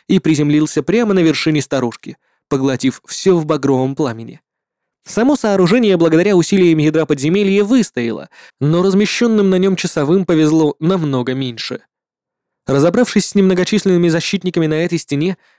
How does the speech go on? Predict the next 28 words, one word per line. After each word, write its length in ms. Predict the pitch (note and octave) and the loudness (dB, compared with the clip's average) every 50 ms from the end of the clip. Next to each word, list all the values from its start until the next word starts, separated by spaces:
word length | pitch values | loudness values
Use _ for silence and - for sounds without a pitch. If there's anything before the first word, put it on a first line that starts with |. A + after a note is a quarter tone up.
| _ | _
Бокси 420 | D#3 D#3 D3+ E3 F#3 - - - F3+ | -4 0 0 0 0 0 -2 -4 -2
превратил 440 | - F3+ D#3+ D#3+ D#3 - F3+ F#3 | 0 0 0 0 0 0 0 0
свою 280 | F3 - E3 D#3 D#3 D#3+ | 0 2 0 0 2 2
нижнюю 400 | D#3+ E3 D#3+ D3 D3+ D3 C#3 C3+ | 0 0 -2 -2 -2 -2 -4 -2
часть 260 | A#2 C3 B2 - - | -4 -6 -6 -8 -4
тела 220 | - E3 F3 F3 E3+ | -2 0 0 0 0
в 60 | - | -2
сундук 380 | - D3+ C#3 C3 B2 C3 B2 | -4 -4 -4 -2 -4 -4 -4
с 60 | - - | -4 -4
колёсиками 680 | D3+ D#3 E3+ F#3 F#3 D3+ - B2 - B2+ - - - _ _ _ _ _ _ _ | -2 0 2 2 0 0 -2 -6 -10 -10 -14 -16 -20 _ _ _ _ _ _ _
и 80 | - E3+ | 0 0
на 100 | D#3+ C#3+ | 0 0
всей 220 | - - D3 C#3 | 0 0 0 -2
скорости 420 | - - D#3 D3+ D3+ C3+ - - | 0 0 0 0 0 0 -2 -4
погнал 420 | C#3+ - C#3+ - C#3+ C#3 C#3 C#3 C3 | -4 -4 -4 -4 -4 -4 -4 -4 -4
вверх 320 | B2+ C3 C#3+ C#3 - - | -4 -4 -4 -4 -4 -6
по 80 | _ D3 | _ -6
дороге, 460 | C3 C3 C3+ E3 G3 E3 B2 - - _ _ _ _ _ | -6 -2 0 0 -2 -2 -4 -10 -18 _ _ _ _ _
в 80 | - | -6
то 120 | - D3+ C3 | -2 -2 0
время 260 | B2 C#3 C#3 C3+ C3+ | 0 0 0 -2 -4
как 160 | - C3 - | -6 -6 -6
Амброзия 480 | C#3+ C3+ C3 C#3 E3+ G3+ G3+ G3+ G#3+ G#3 | -4 -4 0 2 2 2 2 2 0 2
примостилась 600 | - G#3+ G3+ G3 F#3 - - G#3+ G3+ G3+ F3+ - | 2 0 0 0 -2 0 0 2 2 2 0 -2
с 120 | - - | -6 -8
краю 340 | - - C#3 C3 B2 B2 B2 | -4 -4 -2 0 0 0 0
его 220 | B2 C3 C3 C3+ | 0 0 0 -2
крышки. 460 | C3+ - D3+ B2 - - - - F#2 | -2 -2 -4 -4 -4 -8 -12 -16 -16